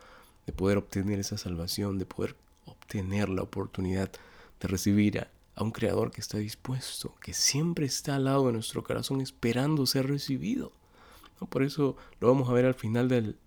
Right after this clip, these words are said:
de la iglesia, la, la,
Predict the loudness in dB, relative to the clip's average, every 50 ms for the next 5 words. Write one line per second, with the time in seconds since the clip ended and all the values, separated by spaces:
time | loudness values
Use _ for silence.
0 | _ -8 -6 -6 -4 -6 -6 -8 -8 -10 -10 -8 -8 -6 -4 -4 -4 -2 0 2
1 | 4 6 6 6 4 2 2 2 0 -2 -8 -16 -20 -20 -20 -20 _ _ _ _
2 | _ -4 -2 -2 -4 -6 -6 -4 -2 0 0 0 0 -2 -4 -6